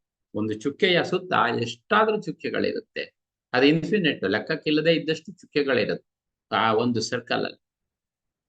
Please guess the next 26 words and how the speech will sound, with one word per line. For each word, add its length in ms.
ಅದರ 100
ಸುತ್ತದಲ್ಲಿ 520
ಮುನ್ನೂರ 340
ಅರವತ್ತು 300
ಡಿಗ್ರಿಯಲ್ಲಿ 640
ನೀವು 140
ಎಷ್ಟು, 420
ಎಷ್ಟು 240
ಸಣ್ಣದಾಗಿ 500
ಚುಕ್ಕೆ 240
ಇಡ್ತೀರಿ 380
ಅನ್ನೋದ್ರ 300
ಮೇಲೆ 180
ಆಧಾರ 260
ಪಡುತ್ತೆ 340
ಅಷ್ಟೇ. 500
ಎಷ್ಟಾದ್ರೂ 440
ಇಡ್ಬಹುದು. 420
ಹಾಗಂದ್ರೆ 440
ಏನು? 160
ಹಾಗೆ 160
ಅದೇ 260
ತರಹ 500
ಪ್ರತಿಯೊಂದು 840
ಕ್ಷಣ 400
ಕೂಡ 300